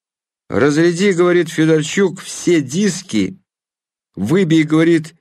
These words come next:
из лент все патроны, перетри, говорит, их начисто,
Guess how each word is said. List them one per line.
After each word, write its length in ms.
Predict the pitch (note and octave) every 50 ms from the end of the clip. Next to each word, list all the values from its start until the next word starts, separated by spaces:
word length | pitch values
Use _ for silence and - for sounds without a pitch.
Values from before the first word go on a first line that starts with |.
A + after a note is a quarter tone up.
| _ _ _ _ _ _
из 340 | - F2+ C3+ E3+ D#3+ C#3 B2
лент 520 | D3+ E3+ F3 E3+ D#3 C3+ A2 A2 - - _ _ _ _ _ _ _
все 380 | - - - - - D#3+ D#3 D#3
патроны, 840 | - D3 D#3 D#3 - D#3 D#3 F#3+ F#3 E3 C#3 A2+ F#2+ - - - _ _ _ _ _ _ _ _
перетри, 560 | - D3+ D#3+ E3+ E3 D#3 D#3 D#3+ E3+ G3+ G3+
говорит, 460 | F3+ E3 E3 D#3+ D#3 D3+ C#3 A#2+ - C3+
их 180 | C3 A#2 -
начисто, 840 | B2+ C#3 D#3 C#3+ A#2+ G#2 - G#2 F#2 - - - E2+ E2+ D#2+ - -